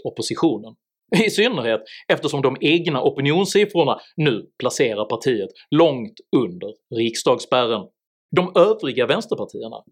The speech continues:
utnyttjar Miljöpartiets ontologiska kamp genom att låta dem agera slugger i en valkampanj som allt tydligare går ut på att smutskasta oppositionen. Denna aggressiva polariseringstaktik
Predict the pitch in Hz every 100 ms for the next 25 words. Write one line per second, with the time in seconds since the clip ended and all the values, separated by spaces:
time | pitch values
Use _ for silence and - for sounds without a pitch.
0 | - 139 - - 113 92 - 110 113 120
1 | 147 180 131 - 107 104 - 143 127 147
2 | 147 143 123 117 - 104 156 107 - -
3 | 165 170 156 170 151 156 143 147 143 131
4 | 135 - 208 196 - 104 - _ - 131
5 | 117 117 131 151 147 147 143 156 151 147
6 | - - 165 - - 180 185 - - -
7 | 139 143 123 101 95 101 _ 139 135 120
8 | 90 - _ _ - 113 - - 123 120
9 | 117 - - 113 - - - - - -
10 | 113 127 - 139 120 62 - _ _ _
11 | _ _ 135 165 214 202 208 - - 151
12 | 123 113 104 - 98 98 - 139 127 110
13 | 113 - 127 143 127 - 131 - 127